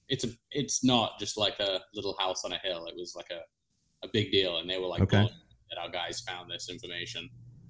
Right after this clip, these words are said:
Speaker 2: Okay. Yeah, and I won't ask you to reveal that now, but I will say that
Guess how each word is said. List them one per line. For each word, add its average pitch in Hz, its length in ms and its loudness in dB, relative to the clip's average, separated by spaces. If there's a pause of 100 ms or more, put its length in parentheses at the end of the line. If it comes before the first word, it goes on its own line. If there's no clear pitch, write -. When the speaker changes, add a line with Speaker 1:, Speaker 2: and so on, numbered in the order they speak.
(160)
Speaker 2:
Okay. 117 340 6 (340)
Yeah, 127 380 10
and 110 540 10
I 110 120 8
won't 117 220 10
ask 113 260 8
you 120 80 10
to 104 80 10
reveal 104 440 10
that 90 180 8
now, 120 240 10
but 95 160 8
I 95 80 10
will 110 220 10
say 117 420 8
that 87 360 8